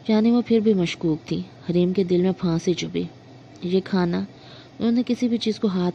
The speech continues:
नहीं लगाया था। "नहीं तो।" माहिर ने नफ़ी में सर हिलाया।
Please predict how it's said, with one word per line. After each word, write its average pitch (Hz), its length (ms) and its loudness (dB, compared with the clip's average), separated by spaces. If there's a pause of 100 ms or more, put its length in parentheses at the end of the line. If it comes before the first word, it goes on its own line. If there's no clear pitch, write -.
नहीं 196 100 2
लगाया 170 300 -2
था। 180 240 -8 (460)
"नहीं 180 260 0
तो।" 202 180 -4 (580)
माहिर 196 260 4
ने 208 100 0
नफ़ी 196 260 0
में 190 120 0
सर 170 220 -2
हिलाया। 170 420 -2